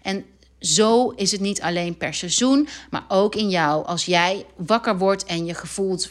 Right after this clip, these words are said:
dat je met heel veel stress, met veel hitte opstaat, voeg dan iets toe van een verkoelende ademhaling, van een Be Love spray, een verkoelende spray. Een, dan drink je bijvoorbeeld niet het hete water, kokend heet, maar wat afgekoelder.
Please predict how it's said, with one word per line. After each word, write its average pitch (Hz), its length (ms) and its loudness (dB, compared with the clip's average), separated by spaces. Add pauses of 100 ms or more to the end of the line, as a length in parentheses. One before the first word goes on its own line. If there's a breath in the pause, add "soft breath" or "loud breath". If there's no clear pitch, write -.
dat - 340 -8
je 151 80 -8
met 151 160 -4
heel 214 180 -2
veel 254 100 -2
stress, 208 460 0
met 185 180 -8
veel 208 280 -2
hitte 208 500 0 (380 loud breath)
opstaat, 180 680 0 (280 loud breath)
voeg - 280 -2
dan 202 220 -2
iets - 220 -2
toe 208 220 -2
van 190 180 -4
een 196 120 -6
verkoelende 277 680 4
ademhaling, 180 880 0
van 180 340 -6
een 190 260 -6
Be 247 180 4
Love 226 280 4
spray, 208 280 2
een 202 100 -2
verkoelende 233 480 -2
spray. 185 540 0 (320 loud breath)
Een, 185 300 -4 (100)
dan 185 200 -2
drink 185 280 -4
je 220 80 -6
bijvoorbeeld 202 340 -4
niet 220 220 0
het - 120 -4
hete 226 440 0
water, 208 440 0
kokend 254 420 4
heet, 208 600 -2
maar 180 220 -6
wat 190 360 -2
afgekoelder. 185 840 0